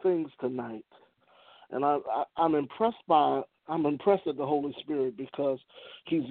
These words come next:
giving me this lesson, but, um, not only has he given me this lesson, but I think it's apropos to somebody, um, and to many people that, um, are doing great. Amen.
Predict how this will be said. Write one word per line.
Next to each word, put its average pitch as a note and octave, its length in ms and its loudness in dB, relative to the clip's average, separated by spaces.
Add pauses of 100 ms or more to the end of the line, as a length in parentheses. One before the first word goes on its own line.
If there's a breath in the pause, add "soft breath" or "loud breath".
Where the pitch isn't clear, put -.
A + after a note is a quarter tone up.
giving E3 420 2
me C#3+ 200 -6
this C3+ 220 -6
lesson, C#3 500 -8
but, C3+ 240 -6 (640 soft breath)
um, C3+ 160 -8
not D3 100 -2
only E3 260 -4
has D3 200 -6
he D3 80 -8
given C#3+ 260 -12
me C#3 100 -12
this C3+ 240 -8
lesson, C3+ 320 -2
but C3+ 120 -2
I C3 100 -4
think C#3 220 -10
it's C3+ 120 -12 (120)
apropos B2+ 540 -4
to B2+ 160 -4
somebody, B2 540 0 (720 loud breath)
um, B2 200 6
and B2 140 4
to B2+ 80 4
many C#3 300 4
people B2+ 420 -6
that, B2 320 -4 (220)
um, A#2 420 -8 (1700)
are B2+ 160 0
doing C3 420 2
great. A#2+ 460 -2 (1600)
Amen. C#3 460 2